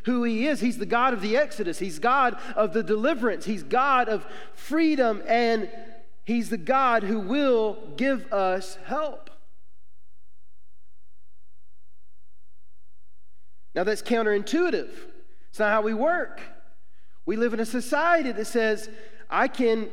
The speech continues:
if I want a meal, I can put it in the microwave and have it in just a couple minutes." We live in a society that says, "Well, if I want to know something, all I have to do is ask my phone and automatically it happens."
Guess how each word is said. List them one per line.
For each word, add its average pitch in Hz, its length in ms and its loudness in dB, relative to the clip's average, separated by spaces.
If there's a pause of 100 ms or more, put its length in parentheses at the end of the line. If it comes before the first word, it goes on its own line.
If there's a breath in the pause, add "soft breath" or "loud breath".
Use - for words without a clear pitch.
if 180 120 0
I 196 80 4
want 226 220 4
a 214 40 4
meal, 311 480 2
I 202 180 2
can 226 220 0
put 311 260 -2
it 240 140 -2
in 262 160 2
the 233 60 2
microwave 233 680 2
and 208 100 0
have 302 260 0
it 247 100 0
in 214 120 0
just 277 160 -4
a - 20 -8
couple 254 220 0
minutes." 302 640 -2 (260 loud breath)
We 220 100 2
live 269 160 2
in 277 80 2
a 262 60 0
society 277 560 0
that 226 160 -6
says, 233 240 0
"Well, 285 260 4 (200 loud breath)
if 202 140 0
I 262 220 6
want 294 300 2
to 233 100 2
know 262 300 4
something, 240 420 0
all 247 260 2
I 285 120 4
have 285 100 2
to 254 80 -4
do 269 360 0
is 208 200 0
ask 262 380 -2
my 247 240 2
phone 262 480 2
and 185 160 -2 (320 loud breath)
automatically 262 1120 2
it 220 120 2
happens." 226 720 0